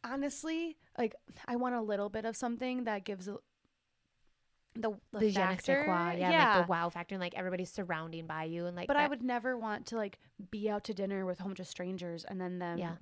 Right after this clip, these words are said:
Speaker 1: do it. Like, then I'd be so, like, awkward just 'cause it's such, like, a weird s-, like, s-, in, like, space.
Speaker 2: Mm-hmm.
Speaker 1: But I don't know. You know what's funny is I was actually, like, <laughs> I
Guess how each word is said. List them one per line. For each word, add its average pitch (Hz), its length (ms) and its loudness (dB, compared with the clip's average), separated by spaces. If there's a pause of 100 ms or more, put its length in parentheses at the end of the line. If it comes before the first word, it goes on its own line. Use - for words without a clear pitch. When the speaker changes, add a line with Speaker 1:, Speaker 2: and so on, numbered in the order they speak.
Speaker 1:
do 165 160 -6
it. 135 160 -6
Like, 185 180 -8
then 196 140 -4
I'd 190 120 -4
be 185 100 -12
so, 180 200 -6
like, 165 260 -8
awkward 165 440 -8
just 180 160 -12
'cause 185 100 -4
it's 170 120 -8
such, 175 100 -8
like, 170 140 -12
a 160 40 -12
weird 165 440 -6
s-, - 200 -8 (140)
like, 156 120 -12
s-, - 320 -10
in, 185 380 -2
like, 185 140 -10
space. 240 640 0
Speaker 2:
Mm-hmm. 214 200 -2 (280)
Speaker 1:
But 220 560 4 (1080)
I 196 80 -12
don't 190 120 -6
know. 175 180 -4
You 214 100 -2
know 254 60 6
what's 311 140 0
funny 233 200 0
is 214 100 -4
I 196 40 2
was 185 100 -2
actually, 175 680 -4 (300)
like, 175 140 -8 (260)
<laughs> - 400 -2
I 381 120 12